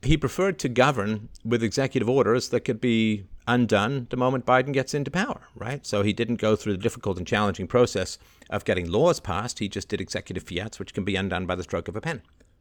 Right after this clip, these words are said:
So, but again, you know, the guy was, poor guy was playing defensive for four years and all that, right? So, anyway.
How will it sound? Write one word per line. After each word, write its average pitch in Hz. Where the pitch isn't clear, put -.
So, 78
but 123
again, 101
you 113
know, 104
the 113
guy 135
was, 104
poor -
guy 101
was 95
playing 101
defensive 95
for 87
four 87
years 82
and 82
all 78
that, 78
right? 87
So, 87
anyway. 80